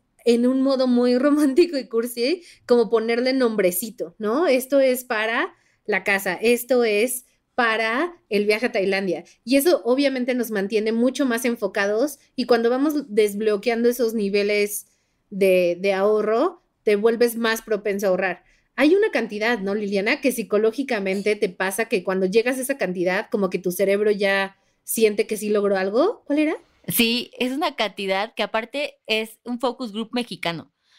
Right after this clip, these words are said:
Speaker 2: Y no tiene ningún sentido. Literalmente es un estudio que hicieron aquí en México entre los millennials y a partir de seis mil trescientos pesos,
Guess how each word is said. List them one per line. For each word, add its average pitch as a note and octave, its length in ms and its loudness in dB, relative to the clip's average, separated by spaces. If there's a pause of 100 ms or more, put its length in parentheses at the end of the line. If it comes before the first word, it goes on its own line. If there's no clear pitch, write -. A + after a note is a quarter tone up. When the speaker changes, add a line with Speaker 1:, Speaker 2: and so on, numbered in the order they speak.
(140)
Speaker 2:
Y G#3+ 80 2
no C4+ 160 -2
tiene E4+ 200 -4
ningún A#3+ 300 -4
sentido. A#3+ 460 -4
Literalmente B3+ 560 -4
es C#4+ 100 -10
un B3+ 140 -4
estudio A3+ 580 -4 (240)
que - 80 -4
hicieron B3 320 -4
aquí G#3+ 200 -8
en A3 100 -8
México A3 500 -6
entre A3 240 -4
los F3+ 100 -8
millennials G#3 540 -6
y - 80 -6
a G#3+ 100 -4
partir G3+ 320 -6
de C#4 120 -4
seis G3+ 260 -8
mil G3+ 220 -12
trescientos G#3 500 -6
pesos, A3 520 -8